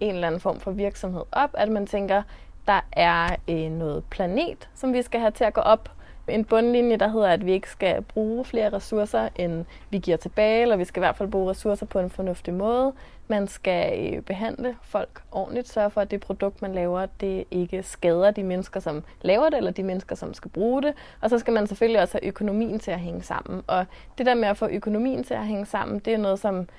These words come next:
øh, man jo, øh, tit bruger rigtig meget tid og rigtig meget energi på,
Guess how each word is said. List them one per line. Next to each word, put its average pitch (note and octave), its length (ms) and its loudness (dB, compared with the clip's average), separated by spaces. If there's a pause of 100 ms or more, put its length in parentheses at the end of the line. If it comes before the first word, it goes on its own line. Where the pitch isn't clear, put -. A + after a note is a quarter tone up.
(300)
øh, F#3+ 140 4
man F3 280 0
jo, E3 340 2
øh, - 500 -6 (600)
tit - 300 -6
bruger C#4 160 6
rigtig G3+ 280 0
meget - 260 -2
tid - 180 -2
og - 160 0
rigtig - 240 0
meget - 140 -4
energi F#3 420 -4
på, C4 140 0